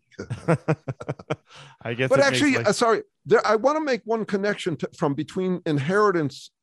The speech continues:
Speaker 1: and B S. Um, I, I'm fascinated by the str-, strategies by which people cope with inheritances. I mean, after all, it was a big burden in my life.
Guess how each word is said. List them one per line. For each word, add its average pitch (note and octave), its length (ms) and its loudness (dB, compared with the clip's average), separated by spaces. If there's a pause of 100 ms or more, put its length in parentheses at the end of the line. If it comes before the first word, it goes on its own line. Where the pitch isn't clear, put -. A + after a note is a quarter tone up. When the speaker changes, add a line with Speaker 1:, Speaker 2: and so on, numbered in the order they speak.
(120)
Speaker 1:
and C#3 220 -2
B A#2+ 220 0
S. - 420 -10 (560)
Um, C#3+ 280 0 (1700)
I, C#4 80 -6 (420)
I'm G3+ 180 -2 (140)
fascinated A#2+ 960 -2
by G2+ 220 0
the G#2+ 120 -8
str-, - 260 -10 (120)
strategies C#3+ 800 0
by B2 240 0
which B2+ 300 -6
people C3+ 420 -6
cope - 420 0
with G#2+ 240 -2
inheritances. G2 1040 -4 (500)
I A2+ 40 -4
mean, B2+ 360 0
after D3+ 360 2
all, C#3 100 6
it A#2+ 60 0
was C3 160 -2
a C3 100 2
big D#3+ 420 -2
burden F#2+ 420 -4
in F#2+ 180 -4
my E2+ 180 -4
life. C#2+ 520 -10